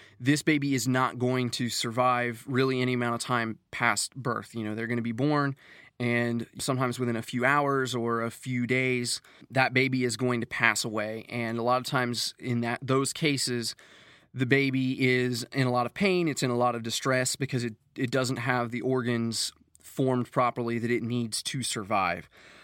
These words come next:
When this would happen, the way that it used to be would be, would mean that those women are gonna have to go out of state. They're gonna have to take a trip somewhere else where it is legal to terminate this pregnancy if they want to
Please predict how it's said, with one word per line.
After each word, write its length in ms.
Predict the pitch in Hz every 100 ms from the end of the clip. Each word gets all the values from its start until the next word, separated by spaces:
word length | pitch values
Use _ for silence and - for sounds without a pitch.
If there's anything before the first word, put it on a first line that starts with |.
| _ _ _
When 380 | 127 127 143 143
this 200 | 143 -
would 140 | 131
happen, 580 | 139 165 156 139 131 131 - _
the 140 | 131 131
way 240 | 127 135
that 120 | 123
it 100 | 123
used 320 | 117 185 254 -
to 60 |
be 220 | 135 135 131
would 380 | 120 127 123
be, 200 | 120 131 -
would 220 | 131 131
mean 380 | 165 170 135 123 - - - - _ -
that 420 | 120 135 131 127 -
those 400 | 123 139 147 143
women 200 | 147 135
are 80 |
gonna 160 | 123 135
have 200 | 127 127
to 80 | 127
go 240 | 127 123
out 160 | - 131
of 80 | 143
state. 320 | - 131 127
They're 100 | 127
gonna 140 | 123
have 140 | 123 120
to 80 | 117
take 200 | 139 123
a 40 |
trip 280 | - 135 -
somewhere 280 | 147 123 113
else 260 | 123 117
where 180 | 131 123
it 140 | 123 -
is 320 | 147 170 151
legal 340 | 131 131 120 117
to 80 | 113
terminate 440 | - 131 123 117
this 160 | 113 -
pregnancy 640 | 123 120 107 - 120 113 - - - -
if 320 | 127 117 -
they 420 | 131 131 127 127 127 82 _
want 360 | 113 120 120 -
to 540 | - 123 120 117 113